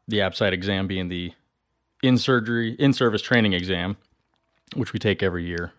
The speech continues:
uh, which is usually a daunting, um, thing on the horizon throughout the winter. Uh, but it's now in the past, which means it's already a, a better month. Uh, February, I'm starting off on pediatrics. Uh, in our residency, pediatrics is something you start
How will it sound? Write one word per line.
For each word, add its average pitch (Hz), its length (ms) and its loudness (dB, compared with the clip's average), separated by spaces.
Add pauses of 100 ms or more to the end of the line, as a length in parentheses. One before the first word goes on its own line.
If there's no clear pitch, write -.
uh, 95 120 -4
which 90 160 -6
is 92 120 -6
usually 92 280 -4
a 87 60 -2
daunting, 95 560 0 (540)
um, 87 500 -6 (460)
thing 123 200 4
on 113 60 4
the 110 80 2
horizon 104 460 2
throughout 98 200 2
the 95 60 -6
winter. 95 400 -2 (480)
Uh, 92 160 -4
but 98 140 -2
it's - 120 -8
now 101 180 2
in 95 40 0
the 90 80 -4
past, 110 460 -2
which - 160 -10
means 92 240 -4
it's 92 160 -10
already 98 380 0
a, 87 220 -4 (520)
a 101 60 0
better 95 280 2
month. 90 380 -4 (180)
Uh, 85 260 -6
February, 113 380 4
I'm 104 100 0
starting 107 220 0
off 95 180 0
on 87 120 -2
pediatrics. 92 920 -4 (100)
Uh, 92 240 -8
in 98 120 -2
our 104 160 2 (160)
residency, 104 480 0
pediatrics 95 580 -2
is 92 80 -8
something 92 240 -6
you 90 60 -8
start 90 360 -4